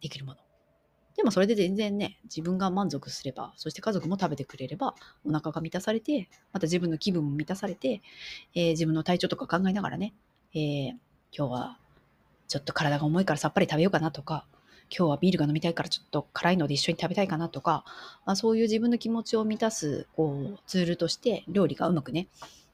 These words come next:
えー、使えるならば、もうそれで十分だと思ってるので、なんかもう少しこう気楽に考えて、まあ、それを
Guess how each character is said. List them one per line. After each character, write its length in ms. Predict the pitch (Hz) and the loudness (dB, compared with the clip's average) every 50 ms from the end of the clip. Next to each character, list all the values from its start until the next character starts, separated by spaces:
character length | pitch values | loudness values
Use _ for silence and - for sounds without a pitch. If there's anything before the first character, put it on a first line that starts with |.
| _ - - | _ -8 -4
え 180 | 147 143 139 | -4 -2 -2
ー、 60 | 139 139 | -4 -6
使 180 | - - 196 | -2 2 4
え 40 | 214 | 4
る 40 | 247 | 4
な 120 | 226 190 - | 4 2 0
ら 80 | - - | -2 -4
ば、 200 | 170 156 - - | -4 -4 -4 -4
も 80 | 160 165 | -4 -4
う 20 | |
そ 120 | 156 - 170 | -2 0 -2
れ 80 | 165 | 0
で 80 | 156 175 | 0 0
十 180 | 156 160 175 175 | 0 0 0 0
分 140 | 175 160 | 0 -2
だ 80 | 147 - | -4 -6
と 100 | - - | -10 -10
思 100 | 143 139 | -8 -8
っ 40 | 139 | -8
て 120 | - 135 | -10 -14
る 80 | - - | -16 -16
の 80 | - _ | -20 _
で、 220 | - 156 151 - - - - - _ _ - - _ _ _ _ _ _ | -10 -10 -10 -10 -12 -18 -20 -20 _ _ -20 -20 _ _ _ _ _ _
な 80 | - | -4
ん 20 | 180 | -2
か 80 | - | 0
も 140 | 139 151 160 | 0 0 0
う 20 | 151 | 0
少 160 | - - 175 | 0 -2 -2
し 220 | - - 339 - _ | -2 -4 -6 -10 _
こ 120 | - 147 | -4 -4
う 60 | 139 139 | -4 -4
気 120 | - - | -2 -2
楽 220 | 143 135 - 147 | -2 -2 -2 0
に 160 | 156 190 240 - _ _ - | 0 -2 -2 -4 _ _ -6
考 140 | - 151 143 139 127 | -4 -4 -4 -4 -6
え 60 | 120 - | -8 -6
て、 280 | _ - 285 254 - - - _ - | _ -2 -2 -2 -2 -6 -16 _ -2
ま 80 | 202 | -2
あ、 40 | 185 | -2
そ 80 | - - | 0 2
れ 80 | 165 | 0
を 120 | 151 139 | 0 0